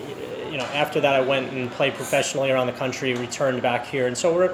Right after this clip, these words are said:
really got settled back in, in two thousand six or so. Um, the, the game has changed drastically since that time,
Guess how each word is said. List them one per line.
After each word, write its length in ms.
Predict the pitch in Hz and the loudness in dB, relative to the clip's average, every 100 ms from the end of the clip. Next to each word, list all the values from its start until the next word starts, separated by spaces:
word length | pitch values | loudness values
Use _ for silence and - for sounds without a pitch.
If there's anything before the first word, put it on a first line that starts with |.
| - | 4
really 200 | 190 160 | 4 6
got 200 | - - | 4 2
settled 380 | - 147 143 123 | 2 4 4 4
back 240 | 120 120 | 0 0
in, 80 | 127 | -4
in 100 | 110 | -6
two 140 | - | -2
thousand 340 | 127 120 117 113 | 0 2 2 0
six 480 | - - 127 - | -4 -2 -2 -2
or 80 | 127 | -6
so. 320 | 110 123 110 - - - - - | -4 -2 -2 -4 -14 -18 -16 -6
Um, 420 | 127 120 117 117 - - | -2 -2 -4 -8 -14 -8
the, 220 | 170 160 156 | -2 -2 -2
the 100 | 160 | -2
game 240 | 180 233 | 0 4
has 160 | 170 - | 2 0
changed 560 | - 147 131 120 - | -2 -2 -2 -6 -10
drastically 800 | - 117 131 123 - - 117 110 | -6 0 0 0 -4 -6 -4 -4
since 260 | 104 120 113 | -4 -6 -4
that 220 | 110 104 | -4 -4
time, 320 | - 110 92 | -6 -8 -8